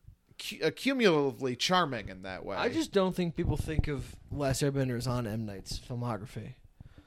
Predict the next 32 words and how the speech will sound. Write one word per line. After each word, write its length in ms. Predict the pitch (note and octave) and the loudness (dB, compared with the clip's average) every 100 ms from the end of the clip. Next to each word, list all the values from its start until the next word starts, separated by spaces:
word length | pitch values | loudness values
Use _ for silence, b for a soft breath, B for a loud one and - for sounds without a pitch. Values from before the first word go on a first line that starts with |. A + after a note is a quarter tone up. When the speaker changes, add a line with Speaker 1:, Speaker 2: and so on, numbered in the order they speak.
| b b b b | b b b b
Speaker 2:
I, 100 | D#3+ | 2
th-, 60 | F3 | 4
I 120 | E3 | 4
think 180 | A3 A3+ | 4 2
when 140 | G3+ | 4
you 120 | F3 E3+ | 4 0
say, 240 | - E3+ | 4 4
"What 240 | C#3+ D3+ | 6 2
are 40 | D3+ | 2
the 120 | C#3+ | 0
bad 320 | C3 C#3 C3 | 2 4 4
M. 160 | C3 B2+ | 4 2
Night 200 | C3 C3 | 2 2
movies?" 300 | D3 D3+ D3 | 2 2 2
to 80 | D3 | 2
people, 460 | D#3 D3 E3+ F3 - | 2 4 2 0 0
Speaker 1:
Uh-huh. 280 | C3 B2 G2 | 0 0 2
Speaker 2:
they 140 | D3+ E3+ | 4 6
think 220 | G3 F#3+ | 6 6
of 100 | D#3+ | 4
the 60 | D#3+ | 4
ones 260 | D3+ C#3+ | 4 4
that 100 | C3 | 0
feel 380 | - - E3+ E3+ | -2 0 4 4
like 240 | C3+ B2 | 2 -2
an 80 | A#2 | -6
M. 140 | A2+ G#2+ | -6 -6
Night 200 | G#2 D#2+ | -8 -8
movie. 220 | A#1+ - | -8 -2
They 140 | B2 | 2
think 260 | C#3+ D#3+ D3 | 6 6 8
of 240 | C#3+ C3 | 6 6